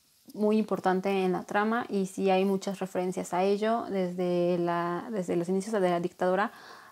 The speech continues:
hasta como la crisis económica de los dos mil, de, bueno, de inicios de los dos mil, de los noventas. También hay mucho de la crisis social que hubo en aquella época, por ejemplo, la crisis del sida en Argentina y cómo se vivió. Y como les decía, de las disidencias sexuales, también ahí vemos cómo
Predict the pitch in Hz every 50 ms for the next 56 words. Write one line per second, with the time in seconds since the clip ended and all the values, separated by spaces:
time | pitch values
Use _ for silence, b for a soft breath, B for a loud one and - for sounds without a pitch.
0 | B - 202 196 185 175 - - - 196 190 185 185 180 - 180 180 180 175 175
1 | 175 175 180 175 180 180 180 180 - - 190 190 - - 214 202 - 196 185 185
2 | 190 196 190 196 - 196 196 185 170 170 165 - 165 - - 185 196 196 185 180
3 | 190 175 185 180 170 165 170 175 175 180 180 - - 190 190 180 175 170 180 175
4 | 190 196 202 196 180 165 165 170 175 180 185 196 190 202 240 254 B B B B
5 | B B B B B B _ - 196 190 202 202 202 202 202 196 202 202 202 196
6 | 190 - 202 196 196 190 185 185 180 180 - 208 214 202 208 - 190 175 - -
7 | 196 190 196 220 247 - - - - - 202 190 180 185 190 185 185 180 185 180
8 | 185 196 190 180 185 196 - - 196 196 208 208 208 - 185 180 - 190 180 190
9 | 190 180 175 175 - 190 185 - 190 190 180 175 180 - 202 196 196 196 196 202
10 | 190 175 175 170 170 175 175 180 185 202 196 190 - 190 190 190 185 - 190 170
11 | 170 170 180 202 233 285 285 B B B B B B B B B B B _ 220
12 | 220 214 208 208 202 202 208 196 196 190 190 196 190 208 196 202 208 214 214 208
13 | 208 180 190 190 - 185 180 180 185 185 - 190 185 - 208 - - - 208 202
14 | 208 208 226 220 - 196 190 190 190 190 196 190 196 196 196 196 185 - - 202
15 | 202 208 202 202 202 208 202 190 - -